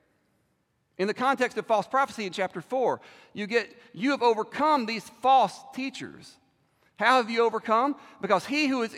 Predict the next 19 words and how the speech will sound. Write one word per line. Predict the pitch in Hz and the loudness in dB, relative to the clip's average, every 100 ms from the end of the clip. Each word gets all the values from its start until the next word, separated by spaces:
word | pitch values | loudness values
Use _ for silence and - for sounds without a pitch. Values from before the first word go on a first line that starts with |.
| 143 269 | -10 -4
in | 320 311 277 | 0 0 -2
you | 269 302 220 110 113 147 - _ - | -2 -2 -2 -4 -8 -14 -20 _ -2
is | 180 151 | -2 -2
greater | 143 214 285 285 214 123 107 - _ _ 147 | -8 0 4 4 2 -4 -8 -20 _ _ -6
than | 185 170 | -4 -2
the | 160 | -2
one | 196 254 247 | 0 2 2
who | 226 | 0
is | 196 | -2
in | 208 196 | -4 -4
the | |
world." | 175 160 120 - - _ _ _ _ _ - | -2 -4 -4 -12 -20 _ _ _ _ _ -2
That's | 247 240 | 0 0
how | |
you've | 202 185 | -2 -2
overcome. | 180 196 | -4 -4
Some | - 285 | -2 0
of | 285 | 0
you | 254 | -2